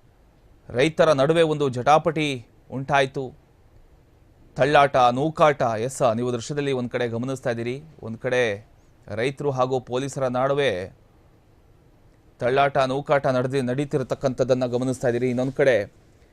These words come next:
ಹಸಿರು ಶಾಲನ್ನ ಧರಿಸಿ ಪ್ರತಿಯೊಬ್ಬ ರೈತರು ಕೂಡ ಅಲ್ಲಿ ಭಾಗಿಯಾಗಿರ್ತಕ್ಕಂಥದ್ದು. ಲಕ್ಷಾಂತರ ಜನ ರೈತರು ಈಗ ಬೇಡಿಕೆಯನ್ನ ಈಡೇರಿಸಲೇಬೇಕು,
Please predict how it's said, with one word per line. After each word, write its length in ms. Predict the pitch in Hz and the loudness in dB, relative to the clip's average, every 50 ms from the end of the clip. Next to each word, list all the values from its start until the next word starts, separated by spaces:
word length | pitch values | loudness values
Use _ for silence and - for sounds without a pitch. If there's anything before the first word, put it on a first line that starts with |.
| _ - _ _ - - - - - - - _ - _ _ _ - - | _ -20 _ _ -20 -20 -20 -20 -20 -20 -20 _ -20 _ _ _ -20 -6
ಹಸಿರು 440 | - 139 147 - - 185 175 165 160 | 0 0 0 2 4 2 4 4 2
ಶಾಲನ್ನ 640 | - - - 139 139 143 151 151 147 147 143 143 135 | -2 0 2 4 4 6 6 4 4 4 2 0 0
ಧರಿಸಿ 600 | 123 127 139 147 156 151 - 147 113 78 57 - _ _ | 2 2 2 2 2 0 0 -4 -4 -4 -6 -10 _ _
ಪ್ರತಿಯೊಬ್ಬ 800 | - 143 147 143 - - - 180 190 185 180 170 151 143 170 160 | -2 0 0 0 0 -6 -8 2 6 6 6 6 8 8 8 10
ರೈತರು 520 | 143 127 135 139 151 147 - 160 151 147 131 | 10 8 6 4 4 2 2 0 0 0 0
ಕೂಡ 280 | - 143 135 131 135 139 147 160 165 - _ _ - _ _ _ _ _ _ _ _ - | -2 -2 0 2 4 2 2 2 -2 -8 _ _ -20 _ _ _ _ _ _ _ _ -4
ಅಲ್ಲಿ 160 | 117 127 123 | 0 0 0
ಭಾಗಿಯಾಗಿರ್ತಕ್ಕಂಥದ್ದು. 1040 | 107 131 127 127 131 143 139 135 131 131 123 - 123 117 - 120 117 - 117 104 117 | 0 2 0 0 4 4 4 4 4 0 -2 -2 -6 -4 -4 -6 -6 -6 -6 -6 -4
ಲಕ್ಷಾಂತರ 920 | 113 117 - - - - - 170 160 170 180 190 208 208 - 175 196 180 | -4 -4 -4 -4 -8 -8 0 2 2 4 6 4 4 4 4 6 8 8
ಜನ 340 | 160 135 139 151 147 143 135 | 8 6 2 -4 -2 0 0
ರೈತರು 520 | 127 117 123 123 - 135 123 123 120 - _ _ _ _ _ - | 0 0 -2 -2 -4 -4 -4 -4 -4 -6 _ _ _ _ _ -14
ಈಗ 120 | 113 113 120 120 113 101 82 - - _ _ _ _ _ _ - _ _ _ _ _ _ _ _ _ _ _ _ _ _ _ _ _ _ _ _ _ _ _ _ - _ _ _ _ _ _ _ - _ _ _ _ _ - | -4 0 2 2 4 2 0 -2 -8 _ _ _ _ _ _ -20 _ _ _ _ _ _ _ _ _ _ _ _ _ _ _ _ _ _ _ _ _ _ _ _ -20 _ _ _ _ _ _ _ -20 _ _ _ _ _ -14
ಬೇಡಿಕೆಯನ್ನ 680 | 117 113 120 139 165 175 175 170 - 165 151 139 139 139 131 - | -6 6 8 10 10 10 10 8 8 4 4 4 6 2 0 2
ಈಡೇರಿಸಲೇಬೇಕು, 1120 | 135 139 143 147 165 196 226 220 - 214 196 175 147 143 135 113 - 123 123 117 101 - | 2 2 4 6 10 10 8 8 8 6 6 6 8 6 4 4 2 -4 -4 -4 -4 -8